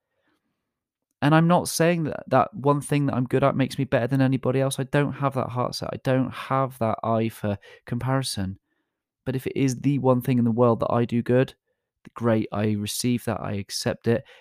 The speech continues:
because I know both A, that I am good and I put so much heart into that one thing, and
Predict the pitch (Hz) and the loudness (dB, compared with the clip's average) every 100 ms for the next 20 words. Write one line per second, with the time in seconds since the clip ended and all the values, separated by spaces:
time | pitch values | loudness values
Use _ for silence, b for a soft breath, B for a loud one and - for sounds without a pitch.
0 | B 123 131 127 135 131 120 110 117 135 | B -4 -2 0 2 4 4 6 6 4
1 | 135 B - 120 117 _ 123 139 135 - | 0 B -2 -2 -2 _ 2 2 2 2
2 | 120 113 110 113 113 113 104 120 113 120 | 2 0 0 -2 0 0 0 -4 -4 -2
3 | 113 - - 110 98 - 110 82 107 107 | -2 -4 -6 -6 -6 -6 -6 -4 -6 -2
4 | 117 120 135 B B B B - | 0 0 0 B B B B -10